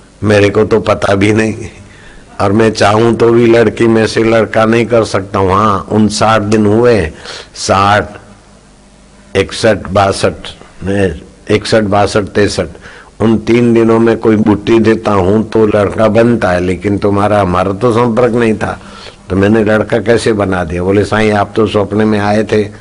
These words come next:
सपने में आए थे तो कोई लड़का बनाने नहीं आया, लड़का तो था ही,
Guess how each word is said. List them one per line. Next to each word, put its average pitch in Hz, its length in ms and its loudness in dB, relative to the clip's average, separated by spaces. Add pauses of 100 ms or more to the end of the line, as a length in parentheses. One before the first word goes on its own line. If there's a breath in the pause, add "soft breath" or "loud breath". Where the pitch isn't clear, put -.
(460 loud breath)
सपने 90 420 -2
में 107 140 2
आए 101 240 0
थे 110 160 0
तो 110 140 0
कोई 110 140 2
लड़का 101 360 0
बनाने 101 420 0
नहीं 104 160 0
आया, 117 180 0
लड़का 120 400 2
तो 123 200 0
था - 300 0
ही, 113 360 2